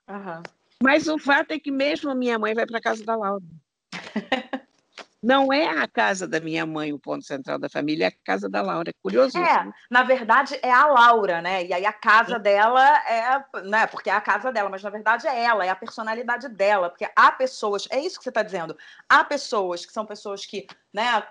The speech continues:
Speaker 1: conseguem concentrar, que são pessoas gregárias mesmo, como você falou, que são pessoas que concentram um número grande de outras pessoas em volta dela por uma série de motivos,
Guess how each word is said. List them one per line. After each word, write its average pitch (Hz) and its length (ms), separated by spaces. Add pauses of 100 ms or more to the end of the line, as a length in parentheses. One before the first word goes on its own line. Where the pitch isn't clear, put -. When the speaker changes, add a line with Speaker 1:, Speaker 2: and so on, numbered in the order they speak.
Speaker 1:
conseguem 226 500
concentrar, 214 680
que 190 60
são 208 100
pessoas 220 340
gregárias 214 580
mesmo, 185 280
como 196 160
você 196 180
falou, 202 300
que - 60
são 233 100
pessoas 233 280
que 254 80
concentram 294 840 (320)
um 240 140
número 262 320
grande 208 840 (140)
de 214 140
outras 277 400
pessoas 214 480
em 202 80
volta 196 420
dela 202 480
por 262 220
uma 220 120
série 269 460
de 220 140
motivos, 220 760